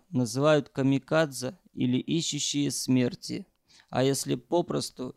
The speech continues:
их считали идиотами, хотя и высокооплачиваемыми, потому что количество несчастных случаев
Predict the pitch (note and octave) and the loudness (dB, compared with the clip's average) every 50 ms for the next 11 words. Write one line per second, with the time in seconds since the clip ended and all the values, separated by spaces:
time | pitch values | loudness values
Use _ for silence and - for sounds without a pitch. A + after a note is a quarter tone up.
0 | - _ - - D#3 C#3+ - - D3 C#3 - C3+ C3+ C3+ B2+ C3 - - C3+ C3 | -16 _ -4 -4 -2 -2 -2 -2 -4 -4 -2 -2 0 0 0 -2 -4 -6 -8 -8
1 | B2+ B2+ C#3 C#3 C#3 C3+ C3 B2+ - - A#2+ B2+ B2+ B2+ B2+ B2 - _ _ _ | -6 -2 -2 0 2 2 0 0 -2 -2 -2 0 0 0 0 -4 -8 _ _ _
2 | _ _ _ - B2+ C3 - - E3 E3+ E3 D#3 C#3+ C3+ - F3+ E3 B2 A#2+ - | _ _ _ -6 -6 -6 -6 -4 -2 0 0 0 0 -4 -6 -8 -10 -10 -8 -4
3 | - D3 C#3+ - - E3+ D#3+ D3 - - C#3 C#3 C#3 C3 - - - B2 B2 B2+ | -4 -4 -4 -2 -2 0 0 0 -2 -2 -2 0 0 0 -2 -4 -6 -4 -2 -2
4 | C3 B2+ B2+ B2 A#2+ - B2 B2 B2+ B2 - _ _ _ _ _ _ _ _ _ | 0 0 0 0 0 0 -2 -2 -2 -4 -8 _ _ _ _ _ _ _ _ _
5 | _ - - _ _ - C3+ - C#3 C#3+ C#3+ D3 C#3+ - - - C3+ - - D3+ | _ -20 -20 _ _ -12 -6 -2 0 2 4 2 2 0 -2 -6 -6 -2 0 0
6 | D3+ D3+ D#3 D3+ - - - - - B2 B2 B2 B2 C3 B2+ - - C#3+ C#3+ - | 0 0 0 -2 -4 -6 -8 -6 -6 -6 -4 -4 -4 -4 -4 -2 -2 -2 -2 -2
7 | - - - - - - - D3+ E3+ F#3 F#3 - - C3+ B2+ B2 | -4 -4 -6 -6 -6 -6 -2 0 2 2 2 0 -2 -2 -4 -6